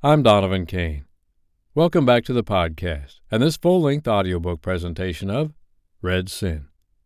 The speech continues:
book number one of the Sin series, written by New York Times, U S A Today, and Wall Street Journal best-selling author Aletha Romig, and read to you by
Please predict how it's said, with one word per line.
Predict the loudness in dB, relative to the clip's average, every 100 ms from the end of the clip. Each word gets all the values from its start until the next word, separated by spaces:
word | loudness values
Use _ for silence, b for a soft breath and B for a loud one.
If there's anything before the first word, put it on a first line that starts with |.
| _ _ _
book | 0 0
number | 2 2 4
one | 4 4 2 -2 -8 _ -4
of | -4 -2
the |
Sin | -4 -2 -2
series, | -4 -8 -10 -10 -14 _ _ _ _ _ _ 0
written | 0 2
by | -2 -2 -2 -8 _ _ _
New | 0 2
York | 2 0
Times, | -2 -4 -2 -6 -10 _ -6
U | -2 2
S | 0 0
A | -2
Today, | -2 -2 -2 -4 -8 -16 -4
and | 0
Wall | 2 2
Street | 0 -2 -2 -2
Journal | -4 -4 -4
best-selling | -2 -2 -2 -2 0 0
author | -2 -2 -6 -8 _ _
Aletha | -2 0 0 -2
Romig, | -2 -2 -4 -8 -14 _ _ _ _ _ -8
and | -4
read | 0 0 0
to | -4
you | -4
by | -4 -4 -4